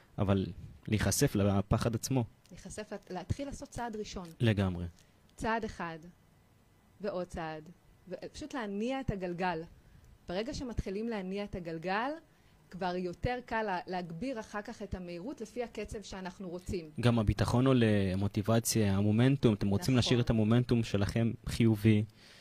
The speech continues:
Speaker 2: נכון.
Speaker 1: וזה עוזר לכם לעשות פעולות שמפחידות אתכם כרגע.
Speaker 2: גם מתחילים לראות תוצאות. כשמתחילים לראות תוצאות, זה פתאום
Speaker 1: לגמרי.
Speaker 2: עוד יותר מדרבן.
Speaker 1: אה, לגמרי.
Speaker 2: וואו, פתאום ההשקעה שלי שווה כבר ככה וככה.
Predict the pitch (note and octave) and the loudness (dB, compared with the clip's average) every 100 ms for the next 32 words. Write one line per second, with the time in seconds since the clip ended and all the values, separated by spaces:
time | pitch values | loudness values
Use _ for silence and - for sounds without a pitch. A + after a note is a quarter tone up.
0 | - - E3+ E3+ - D#3+ A2+ G#2 F#2+ G#2 | -20 -20 -20 -20 -20 -8 0 2 2 4
1 | G2 G2+ G2+ A2+ A2 A#2 A2 B2 - A#2 | 4 6 6 6 6 4 4 4 4 6
2 | B2 - B2+ A#2+ A#2+ A2+ - - _ _ | 6 6 6 8 8 4 0 -14 _ _
3 | _ _ - A#2 - D3+ D3+ G3+ - - | _ _ -2 -2 2 2 4 4 2 0
4 | C#3 - D3 B2+ A#2+ A2+ A2 G2 - - | -2 2 2 2 2 2 4 4 0 -10
5 | - - - F3 F#3 - A#3 A#3+ G#3 C4 | -20 -20 -12 -6 -2 -2 -2 -2 -4 -6
6 | - F3 B3+ A3+ - - _ - - - | -8 -8 -6 -8 -12 -20 _ -20 -20 -20
7 | - - - F3+ - A3+ A#3 A#3 A#3+ A3+ | -20 -14 -8 -6 -4 -2 0 -2 -2 -2
8 | B3 A2 G#2 - A2 A2+ G#2+ G2 - G3 | 0 0 0 4 6 6 6 4 2 0
9 | F#3 F3 G2+ E3+ E3+ G3+ G3 G2 G#2 G#3 | 0 2 2 2 -2 -2 -2 2 2 2
10 | - F#3 A3+ A3 F#3+ F3+ G3+ A3+ G3+ F#3+ | 2 4 4 4 2 -2 -4 -2 -2 -2
11 | - F3 A#3+ C4+ A#3 G#3 F#3+ D3 G3+ A3 | 0 0 2 0 -2 -2 -4 -2 0 0
12 | G#3 E3+ G#3 G#3 G#3+ F3+ - A#3 - A3 | -4 -4 -4 -4 -6 -6 -2 -2 -2 -4
13 | F3+ | -4